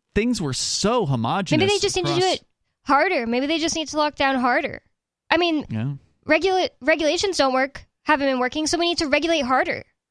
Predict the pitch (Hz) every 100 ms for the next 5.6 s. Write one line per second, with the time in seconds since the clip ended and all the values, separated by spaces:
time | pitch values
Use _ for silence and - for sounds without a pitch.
0 | _ _ _ - 127 143 147 143 135 127
1 | 123 127 120 120 117 110 - 113 110 107
2 | 147 95 107 117 151 277 110 - - 262
3 | 262 359 330 - 277 262 - 254 262 262
4 | 247 240 294 302 - 349 359 349 311 269
5 | 285 285 262 254 262 -